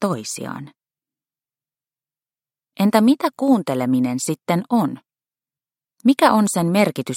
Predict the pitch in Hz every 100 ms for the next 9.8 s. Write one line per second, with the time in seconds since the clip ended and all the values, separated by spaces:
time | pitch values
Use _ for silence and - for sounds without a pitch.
0 | - 202 123 120 123 123 139 190 - -
1 | 233 190 123 135 - - 101 156 - _
2 | _ _ _ _ _ _ _ _ _ _
3 | - 160 165 147 139 131 - 147 160 160
4 | 175 - 185 185 190 202 196 _ _ _
5 | 139 147 147 131 - 147 143 - 190 -
6 | 175 170 165 - 160 170 170 165 160 165
7 | 165 160 147 - 165 165 143 139 139 135
8 | 147 185 151 131 131 _ _ _ _ _
9 | _ _ _ _ _ - 185